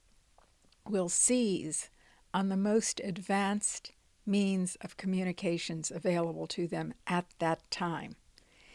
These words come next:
In the civil rights movement, for example, we had offset printing presses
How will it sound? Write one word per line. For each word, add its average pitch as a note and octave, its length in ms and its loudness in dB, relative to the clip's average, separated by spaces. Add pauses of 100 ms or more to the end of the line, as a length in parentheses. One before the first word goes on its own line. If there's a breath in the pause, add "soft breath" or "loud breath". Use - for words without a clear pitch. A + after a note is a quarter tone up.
(240 loud breath)
In F#3+ 140 2
the F3+ 60 2
civil G#3+ 300 2
rights B3 320 2
movement, D#3+ 360 -2
for E3 180 -2
example, D#3+ 720 -6
we F#3 140 0
had E3+ 360 0
offset F3+ 640 2
printing F#3+ 460 -2
presses D3 840 -6